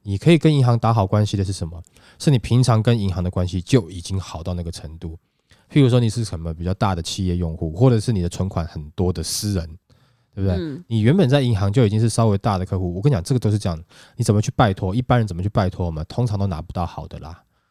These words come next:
Speaker 1: 除非，要不然就是你公司，你上班的公司是那个背景很好的，哦，
Speaker 2: 嗯。
Speaker 1: 百大企业，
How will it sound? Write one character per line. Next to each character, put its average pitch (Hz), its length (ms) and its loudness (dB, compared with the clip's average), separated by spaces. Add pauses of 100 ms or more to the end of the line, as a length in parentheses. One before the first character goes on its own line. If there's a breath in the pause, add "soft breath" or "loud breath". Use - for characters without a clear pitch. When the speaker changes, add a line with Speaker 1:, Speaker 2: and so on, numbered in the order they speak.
(120)
Speaker 1:
除 - 140 0
非， 151 120 4
要 151 100 0
不 147 80 2
然 143 100 2
就 117 80 0
是 131 80 -2
你 104 80 -2
公 107 220 0
司， 104 280 -2 (140)
你 95 140 -8
上 131 180 0
班 131 100 4
的 123 80 2
公 113 220 -2
司 104 180 -2
是 107 160 -4 (840)
那 90 80 -10
个 82 380 -6
背 104 120 2
景 85 160 -4
很 80 140 -10
好 78 160 -12
的， - 120 -16 (560)
哦， 87 120 -4
Speaker 2:
嗯。 190 80 -2
Speaker 1:
百 87 100 0
大 98 200 0
企 90 240 -6
业， 85 200 -2